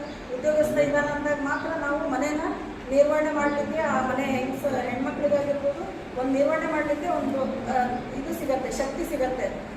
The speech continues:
ಉದ್ಯೋಗ ಅಂದ್ರೆ ಕನ್ನಡಿಗರ ಅಸ್ತಿತ್ವ ಅಂತ ಹೇಳ್ತಾ ಇರ್ತಾರೆ ಸರ್ ಯಾವಾಗಲೂ. ಆ, ಯಾಕಪ್ಪ ಅಂತ ಹೇಳಿದ್ರೆ ಇವತ್ತು ನಾವು ಒಂದು ಉದ್ಯೋಗದಲ್ಲಿ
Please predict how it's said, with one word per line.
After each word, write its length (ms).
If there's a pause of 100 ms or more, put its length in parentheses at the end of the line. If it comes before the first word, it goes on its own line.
(920)
ಉದ್ಯೋಗ 440
ಅಂದ್ರೆ 260
ಕನ್ನಡಿಗರ 520
ಅಸ್ತಿತ್ವ 540
ಅಂತ 320
ಹೇಳ್ತಾ 240
ಇರ್ತಾರೆ 300
ಸರ್ 420
ಯಾವಾಗಲೂ. 460 (640)
ಆ, 280
ಯಾಕಪ್ಪ 380
ಅಂತ 180
ಹೇಳಿದ್ರೆ 580
ಇವತ್ತು 240
ನಾವು 540
ಒಂದು 280
ಉದ್ಯೋಗದಲ್ಲಿ 720